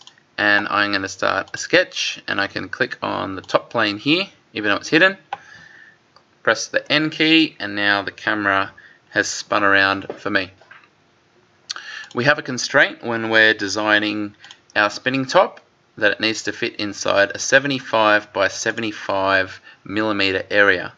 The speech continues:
So the first thing we're going to do is to constrain that with dimensions. See, it's gone completely black because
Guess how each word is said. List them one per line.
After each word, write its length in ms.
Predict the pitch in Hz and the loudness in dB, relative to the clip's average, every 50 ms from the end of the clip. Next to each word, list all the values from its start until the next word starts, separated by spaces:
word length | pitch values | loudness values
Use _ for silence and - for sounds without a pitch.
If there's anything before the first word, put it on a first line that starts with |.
| _ - | _ -12
So 160 | - 107 98 | -8 -8 -8
the 60 | 98 | -8
first 340 | - - - 143 143 143 - | -2 4 4 4 4 4 0
thing 100 | 131 123 | -4 -6
we're 140 | 117 110 107 | -4 -4 -2
going 240 | 113 110 110 107 | -2 -2 -2 -4
to 100 | - - | -6 -8
do 300 | - 113 120 143 170 190 - _ _ _ - - - - - _ _ _ _ _ - | -4 0 0 2 0 0 -4 _ _ _ -20 -20 -20 -20 -20 _ _ _ _ _ -8
is 160 | 107 107 107 - | -8 -8 -8 -6
to 340 | - 107 101 101 101 101 101 | -4 -2 -2 -2 -2 -4 -6
constrain 800 | - 101 95 92 - - - 117 117 117 120 120 117 117 113 117 | -8 -10 -10 -10 -10 -4 0 2 4 4 4 2 0 -2 2 2
that 380 | 135 170 196 - - - - - _ _ _ _ _ _ _ - - - - _ _ _ _ _ _ _ - - - - _ _ _ _ _ _ _ _ _ _ _ _ _ _ _ _ _ _ _ _ _ _ _ _ _ _ _ _ _ _ _ _ _ _ _ _ _ _ _ _ _ _ _ _ _ _ - - - _ _ _ _ _ _ _ _ | 4 4 2 0 -6 -14 -18 -18 _ _ _ _ _ _ _ -20 -20 -20 -20 _ _ _ _ _ _ _ -20 -20 -20 -20 _ _ _ _ _ _ _ _ _ _ _ _ _ _ _ _ _ _ _ _ _ _ _ _ _ _ _ _ _ _ _ _ _ _ _ _ _ _ _ _ _ _ _ _ _ _ -10 -10 -10 _ _ _ _ _ _ _ _
with 200 | - 104 98 101 | -10 -10 -10 -8
dimensions. 800 | - 107 120 139 147 - 180 190 202 202 - - - - - - - _ _ _ _ _ _ _ _ _ _ _ _ - - _ _ _ _ _ _ _ _ _ - - _ _ _ _ _ _ _ _ _ _ _ _ _ _ _ _ _ _ _ _ _ _ _ _ - - - - _ _ | -6 -6 -4 -4 -4 -4 -6 -6 -6 -8 -8 -8 -8 -8 -10 -12 -16 _ _ _ _ _ _ _ _ _ _ _ _ -20 -20 _ _ _ _ _ _ _ _ _ -20 -20 _ _ _ _ _ _ _ _ _ _ _ _ _ _ _ _ _ _ _ _ _ _ _ _ -12 -12 -12 -14 _ _
See, 100 | - - | -8 -8
it's 120 | 117 - - | -8 -6 -4
gone 180 | - 117 110 | -4 -4 -4
completely 540 | - - - - - 131 - - - 110 107 | -6 -8 -6 -2 0 0 0 0 -4 -6 -4
black 440 | - 127 143 151 165 - - - - | 2 4 4 4 4 2 -2 -16 -14
because 720 | - - - 117 113 110 110 110 - - - - - | -14 -8 -2 2 2 4 4 2 0 -4 -8 -10 -12